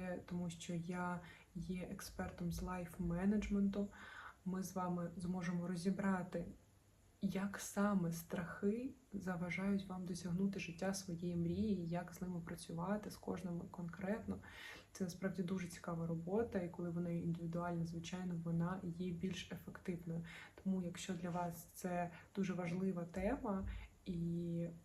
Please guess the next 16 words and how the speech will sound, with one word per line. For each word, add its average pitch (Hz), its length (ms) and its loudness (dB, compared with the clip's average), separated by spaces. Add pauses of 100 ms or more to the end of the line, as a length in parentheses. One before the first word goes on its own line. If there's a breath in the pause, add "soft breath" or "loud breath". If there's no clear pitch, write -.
(100)
ось - 220 -6
такі 180 460 -4 (100)
спільні 175 480 2
поради — 170 640 2
це 170 340 0 (120)
те, 185 160 2
що - 200 -6
ви 170 80 0
вже 170 200 -2
знаєте, 170 600 0
і - 40 -6
те, 170 200 -2
що 170 220 -4
вам 170 240 2
не 180 160 4
допомогло, 202 720 4